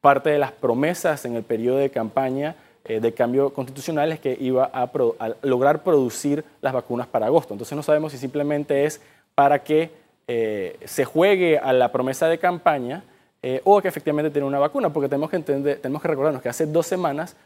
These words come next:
Rusia fue acusada por la Unión Europea, Estados Unidos y Canadá de hackear sus laboratorios para robar información sobre el desarrollo de la vacuna.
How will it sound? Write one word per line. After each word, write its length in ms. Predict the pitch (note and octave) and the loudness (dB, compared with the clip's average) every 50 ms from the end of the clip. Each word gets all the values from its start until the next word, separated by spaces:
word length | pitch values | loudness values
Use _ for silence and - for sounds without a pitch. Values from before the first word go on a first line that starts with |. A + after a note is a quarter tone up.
| _ - | _ -2
Rusia 220 | D3+ E3+ - D#3 | -2 0 0 -2
fue 140 | A#2+ C3 B2 | -4 -4 -4
acusada 340 | - C#3+ - D#3 C#3 A#2+ A2+ | -4 -2 0 0 0 0 0
por 140 | - A2+ | -2 -2
la 60 | G#2+ G#2 | -2 -2
Unión 120 | G#2+ A2+ | -2 -2
Europea, 560 | B2 C3+ C#3+ C3 - - D#3 D3+ D3+ D3+ D3 - - _ _ _ | 0 0 0 0 0 2 2 4 2 2 0 -4 -14 _ _ _
Estados 240 | - - A2+ A#2 | -2 0 0 0
Unidos 240 | A#2 B2+ C#3+ D3 D3+ | 0 0 -2 -2 -2
y 40 | E3 | -2
Canadá 460 | D#3+ F3 E3+ F3 E3+ D#3+ D#3 D#3 D#3+ - | -2 -2 0 2 2 2 2 2 0 -4
de 300 | D3 C3+ C#3+ D#3+ F3 E3 | -4 -2 0 0 0 0
hackear 680 | - - C#3+ - - D3 C#3+ D3 F3 F3+ C#3+ A2 - - _ | -2 -4 -4 -4 0 2 4 6 6 6 4 2 -6 -14 _
sus 180 | - - C3 | -6 -4 0
laboratorios 540 | C3+ C3 C3 C3 C3 C3 - D3+ C#3 E3 E3+ | 2 4 6 6 4 4 2 2 2 0 0
para 260 | - - D3 D3 E3 | 0 2 2 4 4
robar 320 | E3+ D#3 C#3+ B2 B2 B2+ C3+ | 4 4 4 4 4 4 2
información 480 | D3 C#3+ - E3 D3+ D3+ D3 - E3 | 0 0 0 -2 -2 -2 -6 -6 -8
sobre 160 | E3+ - G3+ F3 | -4 -2 -2 0
el 60 | D3+ | 0
desarrollo 400 | C3+ - A#2+ A2 A2+ A2 A2+ A2 | -2 -2 -4 -4 -2 -2 -2 -2
de 40 | G#2 | -2
la 120 | G2+ F#2 | -2 -4
vacuna. 340 | D#2+ - - A#2+ G#2 - | -8 -10 -8 -10 -10 -10